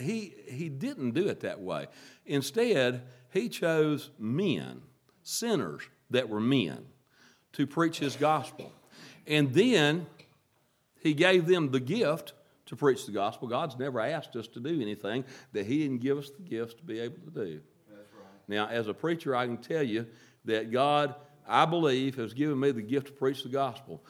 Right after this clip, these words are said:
Speaker 1: but he's also given you a gift. God has never given you, uh,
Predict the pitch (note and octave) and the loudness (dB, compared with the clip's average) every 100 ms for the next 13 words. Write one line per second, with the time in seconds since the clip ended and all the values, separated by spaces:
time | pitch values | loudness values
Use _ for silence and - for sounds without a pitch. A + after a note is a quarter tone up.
0 | - - A#2 A#2 E3+ D#3+ E3 B2 C#3+ D3 | -20 -4 0 2 0 -2 -4 -2 0 0
1 | A#2 E3+ C3 F2+ G#2 C2 - - - - | 0 0 -2 -2 -4 -4 -12 -20 -18 -18
2 | - - - _ A2+ D#3+ F#3 D#3 B2 B2 | -18 -18 -20 _ 2 4 6 4 2 2
3 | F#3+ E3 B2 D3+ F#3 A#2 A2 A2+ A2+ A#2 | 0 0 0 2 2 0 -2 -2 -2 -4
4 | - _ _ _ _ G#2 G2+ G2 | -14 _ _ _ _ 2 2 2